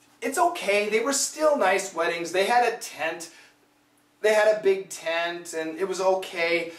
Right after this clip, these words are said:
But still, it rained, it rained, it rained. And then on your wedding, nothing but blue skies and sunshine. Yay!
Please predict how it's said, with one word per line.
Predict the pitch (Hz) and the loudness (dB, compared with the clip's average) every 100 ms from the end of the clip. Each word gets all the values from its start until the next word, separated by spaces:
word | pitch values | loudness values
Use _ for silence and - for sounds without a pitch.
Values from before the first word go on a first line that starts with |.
| - | -10
But | 214 | -6
still, | - - 262 240 214 | -4 -6 0 2 4
it | 190 190 | 0 0
rained, | 202 196 190 175 170 | 0 0 -2 -8 -12
it | - | -12
rained, | 160 160 160 151 | -8 -8 -8 -12
it | 139 | -12
rained. | 143 151 151 143 - - | -10 -12 -14 -18 -20 0
And | 208 | 2
then | 226 240 233 | 4 2 0
on | 208 208 | -2 0
your | 233 240 | -2 2
wedding, | 247 247 247 254 - _ _ _ _ | 4 4 2 -6 -14 _ _ _ _
nothing | 120 127 139 139 143 156 156 | -14 -8 0 0 0 -6 -2
but | 165 170 - | 0 0 -4
blue | 175 185 185 | -2 -2 0
skies | - 214 214 214 247 | -2 2 4 4 0
and | 254 | -6
sunshine. | - 311 311 302 247 240 240 240 240 - _ - _ | -2 0 0 -4 -4 -2 -2 -4 -6 -14 _ -20 _
Yay! | 392 392 370 370 349 349 330 330 330 339 | -4 0 0 0 -2 -6 -6 -8 -10 -12